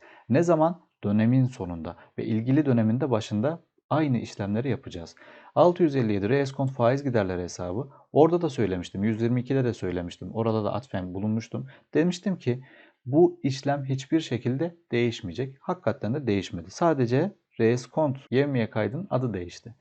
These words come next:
Reeskont faiz giderleri hesabını borçlu bir şekilde gösterdim. İlgili reeskont büyük defter hesabına da ne yaptım? Alacaklı bir şekilde gösterdim. Ki buradaki ilgilisi nedir? Diğer alacak senetleri reeskonto hesabı. E o zaman hemen ilgili dönemin başında,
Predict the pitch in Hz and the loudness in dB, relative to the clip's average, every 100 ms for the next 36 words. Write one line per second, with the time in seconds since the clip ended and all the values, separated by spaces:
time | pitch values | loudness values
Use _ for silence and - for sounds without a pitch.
0 | - 117 156 - 196 - 180 185 175 170 | -2 2 2 2 -4 0 2 2 0 0
1 | 147 117 104 101 87 87 107 135 147 165 | 0 0 -2 -4 -6 -2 0 0 -2 -8
2 | 175 175 170 170 165 170 165 165 170 - | -8 -4 0 0 0 0 0 0 -6 -2
3 | 139 139 165 156 151 147 - 165 151 131 | -2 0 0 2 2 0 -4 -2 -2 -4
4 | 120 - 160 160 123 113 113 131 135 123 | -10 0 2 2 -2 -2 -2 -2 0 0
5 | 110 110 151 160 - 165 143 139 143 127 | 0 -2 0 0 -2 -2 2 2 2 -2
6 | 135 120 113 170 139 120 - 92 98 - | -6 -4 -4 -2 0 -2 -4 -8 -10 -10
7 | 139 147 120 110 135 131 117 95 113 120 | -4 -2 -2 -2 0 2 2 -2 -2 -2
8 | 117 - - 147 135 123 120 135 131 110 | -2 -8 -2 0 2 2 2 0 -2 -6
9 | 98 95 92 110 98 - 98 95 90 - | -4 -8 -2 -2 -4 -8 -8 -8 -10 -12
10 | 92 90 - - - - 120 127 185 185 | -14 -14 -18 -20 -20 -12 0 2 2 0
11 | 151 - _ _ _ _ _ - 185 190 | -2 -6 _ _ _ _ _ 0 2 2
12 | 143 147 180 190 156 165 165 123 - 120 | 0 -2 -2 0 0 0 0 -2 0 0
13 | 98 87 | -2 -4